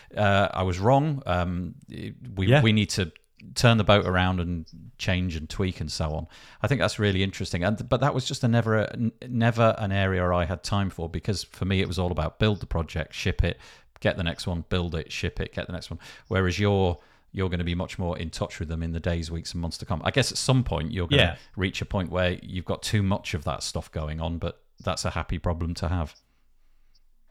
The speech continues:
Speaker 2: Yeah, and, and you know, the, the appeal of my approach is the fact that let's not waste all your money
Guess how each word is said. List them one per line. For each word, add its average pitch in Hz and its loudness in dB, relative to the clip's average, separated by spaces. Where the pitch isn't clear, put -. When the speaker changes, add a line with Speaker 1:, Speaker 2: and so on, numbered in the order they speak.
Speaker 2:
Yeah, 135 6
and, 170 8
and 151 4
you 151 6
know, 98 4
the, 104 -2
the 104 -2
appeal 104 0
of 92 -4
my 98 0
approach - -2
is 85 -6
the - -10
fact - -2
that 98 -6
let's 196 -6
not 143 -6
waste 107 -2
all 101 -2
your 95 0
money 92 -2